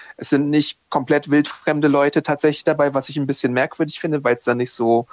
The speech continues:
was von einem Blind Date hatte wie früher. Ähm, ja, und es ist halt ein bisschen wie Singled Out für die A-D-H-S-Generation, um es mal <laughs> ganz böse zu beschreiben. Also früher war es halt auch nur zwanzig Minuten, jetzt sind's irgendwie zehn und ich glaub, damals waren's,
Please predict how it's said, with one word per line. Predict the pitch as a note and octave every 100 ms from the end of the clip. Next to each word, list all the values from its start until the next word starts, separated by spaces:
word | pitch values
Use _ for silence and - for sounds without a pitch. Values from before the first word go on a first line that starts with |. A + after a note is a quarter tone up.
| - - -
was | A#2+ -
von | C3
einem | B2
Blind | A2+ A#2 B2+ C3
Date | C3 -
hatte | C3+ B2+
wie | A#2+
früher. | - - D3+ D#3+ F#3 _ - - _ _
Ähm, | B2+ B2 B2 A#2+ -
ja, | B2
und | C3+ C3
es | C3
ist | -
halt | D3 C#3
ein | C3+
bisschen | C#3+ - D3+ C#3+ C3+ C3+ - -
wie | C#3
Singled | - D3+ D3 -
Out | C3 C#3
für | - C3+
die | C3+ C3 C3 - - -
A-D-H-S-Generation, | C3 C3+ C3 - C3+ - - F3+ F3 - - G3+ D#3+ E3+
um | F3
es | A#3 -
mal | B3+ D3+ - -
<laughs> | -
ganz | - - C#5
böse | F3+ - F#3
zu | - F#3
beschreiben. | F#3+ - D3 C#3+ D#3 F3+ - - -
Also | D#3 -
früher | - - E3+
war | D#3+ D#3+
es | -
halt | F3 D#3
auch | D#3+
nur | F3+
zwanzig | - F3 E3 -
Minuten, | F3 E3 -
jetzt | D#3 D3+
sind's | D3+ C#3+
irgendwie | D#3+ C#3+ C3+
zehn | - E3+ D#3+ F3
und | D3 - -
ich | -
glaub, | C3
damals | B2+ C3+ C#3+ -
waren's, | C3+ C3 -